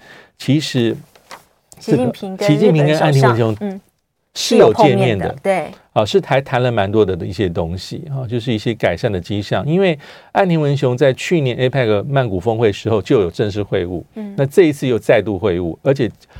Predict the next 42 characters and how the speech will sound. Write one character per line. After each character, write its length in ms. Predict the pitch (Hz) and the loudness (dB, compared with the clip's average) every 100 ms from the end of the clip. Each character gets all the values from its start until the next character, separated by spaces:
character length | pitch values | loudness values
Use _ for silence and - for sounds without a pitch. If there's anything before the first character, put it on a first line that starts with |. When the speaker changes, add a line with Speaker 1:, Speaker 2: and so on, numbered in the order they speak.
| - _ _ | -20 _ _
Speaker 1:
今 140 | - 196 | -2 0
年 160 | 160 | 0
是 180 | 143 147 | 0 -2
中 260 | 147 139 143 | 0 0 2
日 100 | 117 | 0
友 120 | 107 | 2
好 140 | 95 | 2
条 180 | 85 90 | 2 0
约 140 | 101 95 | 2 0
缔 200 | 123 101 | -2 -2
结 140 | 101 | -2
的 80 | 90 | -2
四 200 | - 113 | -4 -6
十 120 | 98 | -4
五 120 | 80 | -4
周 240 | - 92 85 | -4 -6 -6
年 100 | - | -8
了， 160 | 67 139 | -14 -12
所 160 | - 131 | -4 -4
以 60 | |
双 340 | - - 165 165 | -2 0 0 0
方 240 | 165 165 | -2 -2
在 240 | 143 165 | -2 -2
旧 200 | 123 151 | 0 0
金-， 160 | 139 135 | 0 -4
旧 200 | - 156 | -2 0
金 220 | 135 139 135 | 0 -2 0
山 200 | 139 127 | -2 0
的 100 | 107 | -2
场 260 | - 90 | -2 -4
合 200 | 87 104 | 0 0
里 140 | 101 90 | 0 -2
面 200 | 110 92 | -2 -4
已 60 | |
经 180 | 82 104 | -4 -6
谈 180 | - 92 | -4 -4
了 80 | 92 | -4
一 40 | |
些 180 | 101 87 | -4 -4
东 260 | 90 85 | -4 -4
西， 260 | 90 - 208 | -6 -12 -14
Speaker 2:
嗯。 80 | 202 | -14